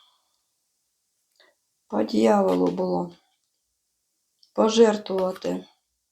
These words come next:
Бажання, таємне бажання, да?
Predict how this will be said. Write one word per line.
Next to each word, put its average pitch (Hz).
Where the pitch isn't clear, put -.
Бажання, 208
таємне 220
бажання, 180
да? 226